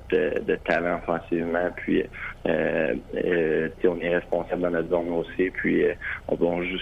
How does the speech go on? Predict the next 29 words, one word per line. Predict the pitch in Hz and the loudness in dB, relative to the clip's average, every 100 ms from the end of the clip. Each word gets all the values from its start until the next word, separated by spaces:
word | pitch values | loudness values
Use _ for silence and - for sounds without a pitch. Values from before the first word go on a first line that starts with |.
| - | -2
souvent | 95 95 | -2 0
contre, | 92 87 85 | -2 0 0
euh, | 85 85 | 2 2
les | 87 | 0
meilleurs | 85 85 85 | 0 0 0
trios. | - 87 87 87 90 92 - - - | -2 0 2 4 2 0 -6 -10 -2
C'est | - - - - - - - - - - - | 0 0 0 -2 -2 -2 -12 -16 -16 -16 -8
toute | - | -2
l'année, | - 85 85 87 | 0 0 -2 -4
on | 85 | -4
contre | - 85 | 0 0
les | 82 | 2
meilleurs | 82 85 | 2 0
trios | - 90 87 | 0 0 2
de | |
l'autre | 85 - | 0 2
côté. | 85 82 87 | 2 2 0
Puis, | 85 85 82 | 0 2 2
euh, | - - - - - 78 78 78 - - | 2 -4 -10 -6 -2 0 2 0 -2 0
tu | |
sais, | |
ils, | 82 82 - 80 80 82 | 2 2 2 2 2 2
ils | 87 | 2
patinent | 87 - 95 | 0 0 -2
tellement | 90 90 90 87 | 0 0 2 0
bien | 85 92 | 2 0
que, | 92 85 85 - - - - | 2 4 2 0 -8 -8 -2
que | - 80 78 76 76 - - | 2 2 2 2 0 -2 -2
quand | 85 | -2